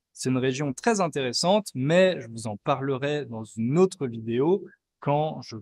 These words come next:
présenterai Bayonne. Au dix-neuvième siècle, Biarritz commence à changer et à attirer une nouvelle population, la noblesse. Évidemment, les nobles ne viennent pas pour pêcher la baleine, ils viennent pour s'adonner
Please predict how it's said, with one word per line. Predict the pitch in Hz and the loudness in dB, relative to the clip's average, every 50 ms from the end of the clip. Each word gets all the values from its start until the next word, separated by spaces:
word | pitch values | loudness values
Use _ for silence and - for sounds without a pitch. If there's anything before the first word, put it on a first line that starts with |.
| 104 _ _ _ _ - | -14 _ _ _ _ -6
présenterai | - 143 127 120 110 104 - - - 135 131 131 | -2 -2 -2 -2 -4 -8 -8 -8 -6 -6 -4 -6
Bayonne. | 117 107 101 117 113 110 107 95 - 127 135 - _ _ | -6 -4 -4 -2 -2 -4 -6 -10 -12 -12 -14 -16 _ _
Au | - 139 123 123 113 113 | -2 0 0 0 0 -2
dix-neuvième | 113 110 117 139 180 220 214 214 190 151 131 131 120 117 | -4 -6 -6 -2 0 2 4 4 4 2 2 2 0 0
siècle, | 117 - - - 175 196 254 247 - - 147 123 110 | 0 -2 -2 0 0 0 0 -2 -6 -6 -6 -6 -6
Biarritz | 107 107 123 143 147 131 123 151 196 202 - - - | -6 -2 2 4 4 4 4 2 0 0 -2 -6 -6
commence | - - 139 120 123 123 135 170 190 - - - - | -2 -2 0 2 2 2 2 2 0 -2 -4 -8 -10
à | - - 107 | -12 -10 -6
changer | - - - - 156 156 139 113 127 156 190 226 233 - _ - | -4 -2 -2 0 0 0 0 0 0 2 2 0 -2 -4 _ -8
et | 135 120 113 113 107 113 - | -6 -6 -6 -6 -6 -8 -8
à | 120 120 117 - - | -8 -8 -8 -8 -6
attirer | 156 160 156 - - 143 139 135 151 160 165 165 - 147 | -6 -6 -6 -4 -2 0 0 0 0 0 -2 -4 -6 -8
une | 120 110 113 127 | -6 -4 0 2
nouvelle | 151 180 190 175 190 190 190 | 4 4 4 4 4 2 2
population, | 190 - 123 - - 117 113 104 - - - - 165 180 208 214 _ _ - | 0 -4 -4 -4 -4 -6 -4 -4 -4 -4 -2 0 0 0 0 -2 _ _ -6
la | 113 110 117 131 139 - - - _ _ - | 0 2 4 4 2 2 -4 -14 _ _ -6
noblesse. | 120 120 131 147 147 127 123 113 104 - - - - - - _ _ _ _ _ - | -2 2 4 4 4 4 2 -2 -4 -4 -6 -6 -6 -8 -10 _ _ _ _ _ -2
Évidemment, | 226 240 233 185 180 160 165 156 160 160 170 170 | 2 2 2 2 2 2 2 4 4 4 4 4
les | 147 127 123 | 4 4 2
nobles | 127 143 156 165 170 160 135 120 107 104 | 2 4 6 6 6 4 2 -2 -6 -6
ne | 113 113 | -8 -6
viennent | 104 117 117 113 117 | -4 -2 -2 -2 -2
pas | - - 170 165 160 | -2 0 -2 -2 -2
pour | 160 _ - - _ _ _ - | -4 _ -16 -20 _ _ _ 2
pêcher | 180 170 - - - 165 151 | 2 4 4 4 2 2 2
la | 127 117 | 2 0
baleine, | 110 117 117 123 143 185 226 233 202 151 120 - _ _ _ _ _ _ _ - | 0 0 0 4 4 6 6 6 4 2 0 -4 _ _ _ _ _ _ _ -10
ils | 120 117 117 | -8 -4 0
viennent | 131 160 170 180 175 151 120 | 4 6 6 6 4 2 -2
pour | - - - | -8 -6 -4
s'adonner | - - - 180 170 156 151 151 156 156 156 160 170 196 | 0 2 4 4 4 2 0 0 0 0 0 -2 -4 -6